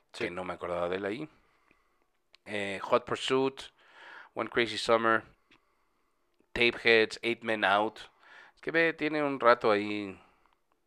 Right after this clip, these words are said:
Speaker 2: medio extraño. Suicide-, eh, Suicidal Tendencies, Trip at the Brain,
Speaker 1: Pues, pues son
Speaker 2: video
Speaker 1: pu-, o sea, pues,
Speaker 2: musical.
Speaker 1: pe-, pelicu-, la mayoría son películas de adolescentes.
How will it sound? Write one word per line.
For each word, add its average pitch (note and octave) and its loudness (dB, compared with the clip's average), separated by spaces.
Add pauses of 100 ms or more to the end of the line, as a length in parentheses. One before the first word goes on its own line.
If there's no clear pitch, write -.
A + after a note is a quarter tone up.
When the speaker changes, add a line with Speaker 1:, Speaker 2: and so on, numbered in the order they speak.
(540)
Speaker 2:
medio D#2+ -10
extraño. F#2 -2 (420)
Suicide-, B2 2
eh, B2 2
Suicidal A2+ 2
Tendencies, G#2+ -4
Trip - -6
at E2+ -4
the - -14
Brain, F2+ -6
Speaker 1:
Pues, D#3 -6
pues F3+ 0
son G#3 8
Speaker 2:
video G3+ 6
Speaker 1:
pu-, G3 4
o - 4
sea, F#3+ 8
pues, G#3 6
Speaker 2:
musical. A3+ -8
Speaker 1:
pe-, F3+ 4
pelicu-, F#3 -2
la F3 6
mayoría G3 8
son A3 8
películas F#3 4
de D3 4
adolescentes. B2 0